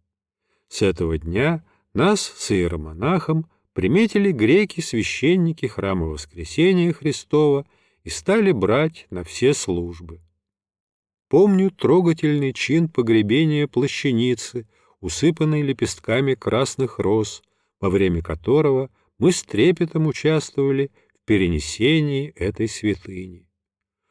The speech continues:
Долгая и торжественная литургия Великой Субботы захватила нас своей величественностью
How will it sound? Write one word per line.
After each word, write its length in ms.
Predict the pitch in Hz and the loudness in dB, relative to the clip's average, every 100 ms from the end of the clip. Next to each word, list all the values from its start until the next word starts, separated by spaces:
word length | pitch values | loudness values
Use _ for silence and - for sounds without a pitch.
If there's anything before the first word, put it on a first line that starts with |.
| _ _ - | _ _ -6
Долгая 680 | 85 87 151 160 131 131 123 | 0 4 6 4 4 4 4
и 140 | 107 | 2
торжественная 880 | 95 95 85 101 101 - 95 87 87 | -2 -2 0 0 0 -4 -8 -6 -6
литургия 680 | 85 82 95 82 87 95 87 | -4 -4 -4 -4 -2 0 0
Великой 460 | 80 85 87 82 78 | -2 -2 -4 -6 -10
Субботы 720 | - 87 80 135 160 139 139 _ _ _ - | -10 -8 0 2 2 -2 -6 _ _ _ -4
захватила 720 | 87 82 82 85 156 175 156 | -4 -2 -4 0 2 4 4
нас 220 | 147 151 | 0 -2
своей 460 | - 101 85 127 143 | -2 -2 0 0 0
величественностью 1300 | 131 123 123 113 - - 113 113 101 - - 104 | 0 0 0 -2 -6 -12 -12 -10 -10 -12 -10 -10